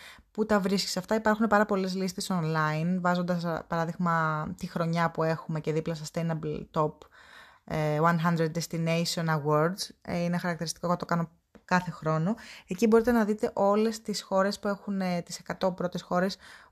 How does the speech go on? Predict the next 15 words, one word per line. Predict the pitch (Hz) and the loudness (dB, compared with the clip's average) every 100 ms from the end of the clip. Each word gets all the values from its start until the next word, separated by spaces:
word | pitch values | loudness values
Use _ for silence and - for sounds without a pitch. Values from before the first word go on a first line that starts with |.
| _ | _
που | - 190 185 180 180 | -4 -2 0 0 0
είναι | - 202 208 208 202 | 0 2 2 2 0
eco-friendly | 190 180 180 175 156 143 147 - | -6 -4 0 2 2 -2 -6 -8
και | - 180 - | -6 -6 -6
μπορείτε | - 190 190 220 | -2 0 2 2
να | |
επιλέξετε | 226 214 185 190 - 214 | 0 0 0 0 -2 -2
να | 214 196 | -2 -2
ταξιδέψετε | - 185 185 214 | -6 -6 -6 -6
σε | 208 | -8
πρώτα | - - 180 180 180 214 | -8 -2 0 0 -2 -4
σε | - | -2
μία | 196 180 190 | -2 0 0
από | 196 | 0
αυτές. | 202 190 - - 160 151 - - | 0 -2 -4 0 2 0 -6 -12